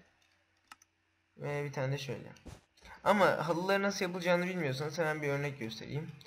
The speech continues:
Crafting table gitti tabii ki. Şöyle yapılıyor arkadaşlar.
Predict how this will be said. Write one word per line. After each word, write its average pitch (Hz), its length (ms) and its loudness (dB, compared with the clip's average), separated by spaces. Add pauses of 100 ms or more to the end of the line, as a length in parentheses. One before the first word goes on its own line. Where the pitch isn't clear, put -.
(580)
Crafting 123 680 -2
table 120 600 -6
gitti 120 360 -12
tabii 107 320 -8
ki. 175 200 -4 (1700)
Şöyle 170 300 0
yapılıyor 120 380 -2
arkadaşlar. 135 680 -4